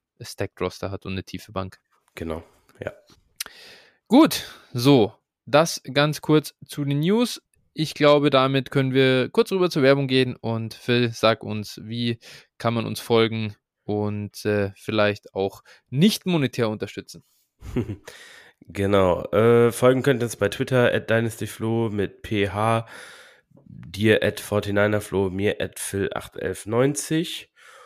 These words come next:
Speaker 2: Und dann könnt ihr auch gerne in unserem Discord-Channel vorbeischauen. Da sind,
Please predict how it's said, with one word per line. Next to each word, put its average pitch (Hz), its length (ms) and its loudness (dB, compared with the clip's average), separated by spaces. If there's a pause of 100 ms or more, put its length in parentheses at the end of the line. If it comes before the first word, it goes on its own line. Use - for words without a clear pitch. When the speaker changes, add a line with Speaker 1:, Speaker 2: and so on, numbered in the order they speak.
(340)
Speaker 2:
Und 110 580 0
dann 101 140 -2
könnt 107 280 -4
ihr 101 120 2
auch 90 100 -6
gerne 104 300 2
in 87 100 -2
unserem 98 320 -2
Discord-Channel 123 640 0
vorbeischauen. 110 1000 2
Da 92 120 0
sind, 95 240 -6